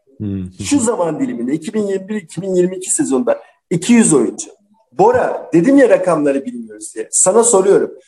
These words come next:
Speaker 2: Uğur Batı niye bir milyon lisanslı oyuncu arasında iki yüz kişi arasına girebilsin?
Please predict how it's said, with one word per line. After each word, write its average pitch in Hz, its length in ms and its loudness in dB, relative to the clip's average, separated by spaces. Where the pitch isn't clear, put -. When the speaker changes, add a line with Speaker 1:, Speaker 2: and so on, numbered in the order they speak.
Speaker 2:
Uğur 254 300 4
Batı 240 320 2
niye 202 340 4
bir 226 140 2
milyon 170 420 4
lisanslı 170 480 -2
oyuncu 156 220 0
arasında 151 280 -4
iki 165 240 -6
yüz 190 160 -2
kişi - 240 -6
arasına 123 300 -4
girebilsin? 110 640 -6